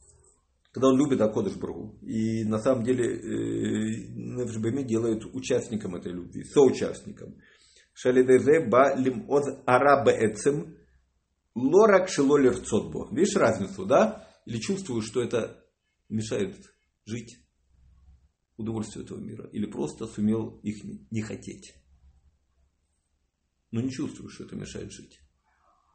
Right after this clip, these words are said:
Знаешь, вот за-, захотелось удовольствие получить от жизни, да? Так есть два, или что, сумел победить силой, не буду, бейнуни,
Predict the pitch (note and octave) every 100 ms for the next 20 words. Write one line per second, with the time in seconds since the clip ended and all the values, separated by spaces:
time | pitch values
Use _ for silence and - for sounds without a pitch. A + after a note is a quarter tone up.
0 | _ _ _ _ _ - B2+ - A#2 -
1 | A#2 C3 - A3 G3+ C3+ G#2 G2 - G2
2 | - - - - - - - - - _
3 | _ _ _ _ _ _ - F#2+ F#2 F2
4 | F#2 - - - - _ G2 B2+ G#3+ -
5 | - _ - F#3 G3 A3 G#3+ G3+ F#3+ F3+
6 | E3 D#3+ F3+ F3+ C#3 - G2 - - -
7 | _ _ _ - D3+ D3+ A2 - - _
8 | A#2+ C3 A#2+ - - - - - - -
9 | _ - - F#3+ C3+ D3 F3+ - - -
10 | - - - - - - - - B2+ C#3
11 | B2+ F#2 - - - - A2 A#2+ F#2 E2
12 | -